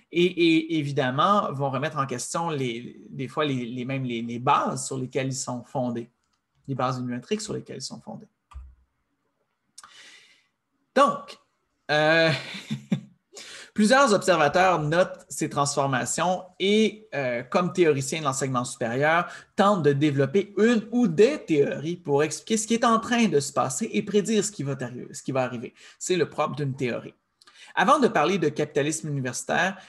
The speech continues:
rappelons simplement que le capitalisme est un système économique dans lequel des entités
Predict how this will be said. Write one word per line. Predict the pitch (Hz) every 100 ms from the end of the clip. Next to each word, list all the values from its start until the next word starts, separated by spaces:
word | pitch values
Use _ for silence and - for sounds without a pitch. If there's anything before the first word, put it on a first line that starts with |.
| _
rappelons | 143 151 208 254
simplement | 220 156 139 165
que | 180 143
le | 131 131 - _
capitalisme | 143 135 - 117 - - - 277 - _ _ _ _ - _
est | 165 160
un | 160
système | 147 160 208
économique | 180 156 131 127 147
dans | 147
lequel | 127 120 156 147
des | 135 131
entités | 143 139 - 170 165 -